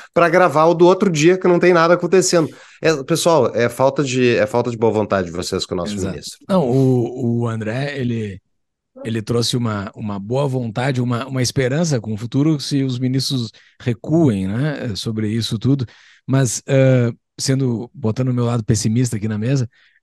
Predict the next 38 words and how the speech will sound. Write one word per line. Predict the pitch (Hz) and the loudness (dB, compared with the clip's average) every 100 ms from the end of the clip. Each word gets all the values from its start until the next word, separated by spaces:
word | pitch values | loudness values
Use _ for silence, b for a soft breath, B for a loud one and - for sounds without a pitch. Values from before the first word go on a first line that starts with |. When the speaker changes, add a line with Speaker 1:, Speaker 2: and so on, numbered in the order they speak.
| _ | _
Speaker 2:
pelas, | 123 131 151 135 101 - | 2 2 2 0 -2 -6
pelos | - 131 123 | -4 -2 0
nomes | 123 139 127 | 0 0 0
das | 113 107 | -2 -4
próximas | 123 123 127 113 98 101 - | -4 -2 -2 -2 -4 -10 -10
indicações | 113 110 - 107 101 113 120 | -6 -6 -6 -8 -6 -4 -4
que | 110 | -4
vão | 101 | -6
ser | 104 | -6
dadas | 107 104 | -6 -6
pelo | 101 | -6
Lula, | 98 131 147 | -4 -4 -4
que | - | -6
talvez | 90 92 | -10 -8
seja | - 92 | -8 -10
o | 90 | -6
próprio | 98 98 92 | -4 -4 -8
Dino, | 82 139 180 | -2 0 2
né, | 110 151 b b b b - | 2 0 b b b b -6
é, | 117 110 _ _ - | -6 -6 _ _ -8
é, | 156 | -6
não | 110 104 117 | -2 0 2
há | |
recuo, | 156 180 - 190 | 2 2 2 0
né, | 110 113 120 | 2 0 0
há, | 104 | -4
há | 110 92 104 | -2 0 0
avanço, | 113 143 131 95 | 4 4 4 2
eu | |
acho, | 95 87 | -2 -4
até | 87 92 87 82 | -6 -6 -6 -8
o | 80 80 95 95 | -12 -14 -10 -10
Dino, | 82 101 127 | -6 -4 -2
eu | 151 | -2
acho | 123 113 117 | -2 -4 -6
que | 104 | -6
é | 101 | -8
um | 104 104 | -8 -8